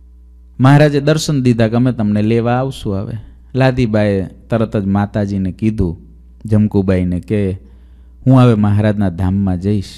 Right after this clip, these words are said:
જમકુબાઈ કે "તમે ધામમાં જશો તો મને મહારાજની વાતો કોણ કરશે?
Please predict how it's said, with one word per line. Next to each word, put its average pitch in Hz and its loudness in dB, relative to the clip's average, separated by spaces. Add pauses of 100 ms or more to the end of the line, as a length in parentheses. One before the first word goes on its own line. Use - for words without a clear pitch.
(260)
જમકુબાઈ 107 -2
કે 110 -4
"તમે 101 0
ધામમાં 110 0
જશો 117 -2
તો 101 -4
મને 104 0
મહારાજની 98 -2
વાતો 85 -4
કોણ 120 -2
કરશે? 95 -12